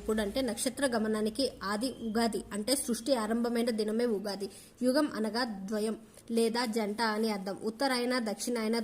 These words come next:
ద్వయ సంయుమనం యుగం కాగా ఆ యుగానికి ఆది యుగాదిగా మారింది. ఉగాది శబ్దానికి ప్రతిరూపంగా ఉగాది రూపొందింది. ఈ నూతన సంవత్సరంలో రాశి ఫలాలు, గ్రహస్థితులు ఎలా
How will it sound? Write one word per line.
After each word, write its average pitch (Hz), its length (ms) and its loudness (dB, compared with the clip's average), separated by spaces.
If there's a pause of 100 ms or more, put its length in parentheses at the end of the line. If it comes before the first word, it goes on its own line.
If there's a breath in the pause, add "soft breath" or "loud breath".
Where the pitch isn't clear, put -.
ద్వయ 208 200 0 (580)
సంయుమనం 220 580 2 (240)
యుగం 226 220 4 (100)
కాగా 214 260 -2 (400 loud breath)
ఆ - 20 8 (120)
యుగానికి 269 460 4 (260)
ఆది 226 180 2 (140)
యుగాదిగా 233 460 2 (100)
మారింది. 202 380 0 (100)
ఉగాది 254 360 2
శబ్దానికి 226 520 0
ప్రతిరూపంగా 233 640 2 (120)
ఉగాది 220 320 2
రూపొందింది. 196 520 -2 (360 loud breath)
ఈ 277 120 8
నూతన 285 280 4 (100)
సంవత్సరంలో 226 560 2
రాశి 208 280 0
ఫలాలు, 220 400 2
గ్రహస్థితులు 220 640 2 (440 loud breath)
ఎలా 240 120 8